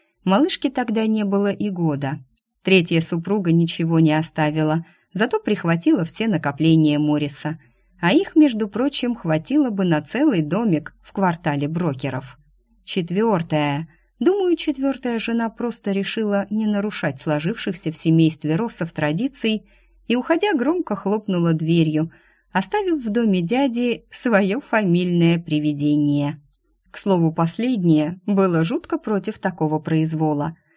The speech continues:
но вогнанная в косяк заговорённая щепка –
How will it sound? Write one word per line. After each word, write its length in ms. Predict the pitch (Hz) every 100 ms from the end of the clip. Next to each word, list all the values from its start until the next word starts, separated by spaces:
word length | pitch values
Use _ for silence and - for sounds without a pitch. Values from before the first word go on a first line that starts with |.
| _
но 180 | 202 196
вогнанная 540 | 185 170 165 160 160 160
в 80 |
косяк 400 | - 196 - 156
заговорённая 720 | 156 151 160 170 165 156 151 165
щепка – 540 | - 392 392 - 127